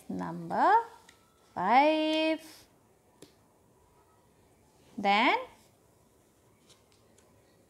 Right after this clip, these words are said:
four. And what comes before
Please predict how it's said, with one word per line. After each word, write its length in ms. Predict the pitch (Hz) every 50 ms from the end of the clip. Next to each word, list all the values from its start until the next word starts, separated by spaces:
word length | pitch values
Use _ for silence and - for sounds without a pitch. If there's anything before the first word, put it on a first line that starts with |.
| _ _ _ _ _ _ _ _ _ _ _ _ _ _ _ _ _ _ _ _ _ _ _ _ _ _ _ _ _ - - - - -
four. 840 | 226 208 208 214 226 233 240 240 233 240 240 240 240 233 233 233 240 233 - - - - _ _ _ _ _ _ _ _ _ _ - - _ - _ _ _ _ _ _ _ _ _ _ _ _ _ _ _ _ _ _ _ _ _ _ _ _ _ _ _ _ _ _ _ - _ _ _ _ _ _ _ _ _ _ _ _ _ _ _ _ _ _ _ _ _ _ _ _ _ _ _ _ _ _ - - _ _ _ _ _ - -
And 200 | - 170 170 190
what 300 | 190 185 214 220 - -
comes 520 | - - 240 247 254 254 - - - - _ _ - - - - - - _ _ _ -
before 680 | 220 240 233 - - 277 269 269 277 285 302 320 330